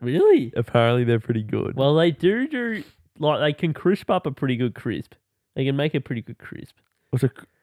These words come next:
Speaker 2: a fry?
Speaker 1: Well, no, I'm just saying, like, the cr-,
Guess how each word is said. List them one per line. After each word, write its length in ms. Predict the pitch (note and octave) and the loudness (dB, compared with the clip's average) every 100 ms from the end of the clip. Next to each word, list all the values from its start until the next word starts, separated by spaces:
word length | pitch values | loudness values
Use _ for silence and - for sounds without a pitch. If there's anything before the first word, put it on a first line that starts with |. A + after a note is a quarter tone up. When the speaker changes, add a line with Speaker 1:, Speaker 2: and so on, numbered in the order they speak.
| _ - | _ -8
Speaker 2:
a 20 | |
fry? 440 | - A#2 - E3+ - _ _ _ _ | -2 0 0 -4 -8 _ _ _ _
Speaker 1:
Well, 280 | F3 E3 - F#3 | 6 6 4 -2
no, 200 | F#3 C#3 | -2 0
I'm 120 | D#3 | -2
just 140 | D#3 | -2
saying, 280 | - D#3 C#3 | 0 2 2
like, 260 | C#3+ C3 A#2 - _ | 2 2 0 -4 _
the 100 | C3 | -8
cr-, 220 | - - | -6 -10